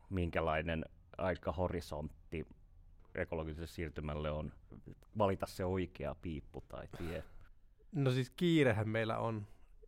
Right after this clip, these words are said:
Speaker 2: Se on ihan itsestään selvää, ja, ja mitä enemmän sitten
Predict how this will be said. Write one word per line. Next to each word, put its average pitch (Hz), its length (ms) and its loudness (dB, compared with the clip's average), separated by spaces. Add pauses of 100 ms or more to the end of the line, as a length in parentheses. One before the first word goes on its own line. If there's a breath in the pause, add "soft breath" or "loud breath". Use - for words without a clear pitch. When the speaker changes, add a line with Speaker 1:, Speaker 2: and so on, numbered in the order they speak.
Speaker 2:
Se 127 200 -2
on 117 180 0
ihan 120 260 2 (220)
itsestään 127 540 2
selvää, 127 560 6
ja, 120 180 2 (600 loud breath)
ja 123 100 2 (380)
mitä 123 500 0
enemmän 123 500 2 (340)
sitten 123 560 0